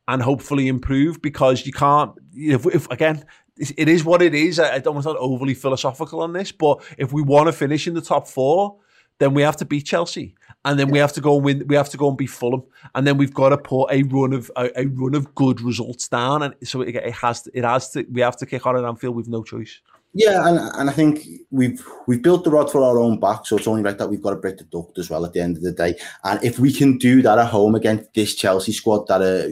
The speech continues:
Speaker 2: rejuvenated, they found a, another lease of life under Thomas Tuchel. I mean, it reminds me, you know, when you get, like, halfway through your, your career on fifa, uh, and you've got your manager mode, and then all of a sudden you just get this offer from, like, Madrid or, like, Barca, and the team's just,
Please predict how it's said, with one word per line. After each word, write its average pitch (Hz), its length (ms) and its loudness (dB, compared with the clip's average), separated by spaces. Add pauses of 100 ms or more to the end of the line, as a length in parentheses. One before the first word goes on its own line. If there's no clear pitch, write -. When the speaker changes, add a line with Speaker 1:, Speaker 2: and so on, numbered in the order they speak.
Speaker 2:
rejuvenated, 101 960 0
they 90 80 -6
found 92 360 -2
a, 95 220 2 (300)
another 101 220 0
lease 101 260 2
of 92 100 -2
life 92 300 0
under 104 160 2
Thomas 98 320 -2
Tuchel. - 340 -2
I - 40 2
mean, 117 120 0 (220)
it 113 60 0
reminds 131 340 4
me, 139 60 4
you 143 60 4
know, 143 60 4
when 147 120 6
you 143 40 4
get, 147 140 4
like, 135 220 4 (180)
halfway 123 340 2
through 127 160 -2
your, 117 160 0 (280)
your 101 200 -10
career 107 320 2
on 120 140 0
fifa, 123 520 -2 (300)
uh, 101 40 -2
and 98 360 2
you've 92 80 -8
got 98 140 -2
your 104 80 0
manager 104 400 0
mode, 120 400 4 (240)
and 107 100 0
then 104 100 0
all 107 200 2
of 104 40 2
a 107 60 0
sudden 107 220 0
you 117 40 0
just 117 140 -4
get 110 140 -4
this - 200 -10
offer 101 280 0
from, 123 180 0
like, 120 160 2
Madrid 104 420 0
or, 117 340 6
like, 92 200 -2
Barca, 107 400 2
and 120 140 4
the 117 60 0
team's 113 400 -2
just, 123 100 -10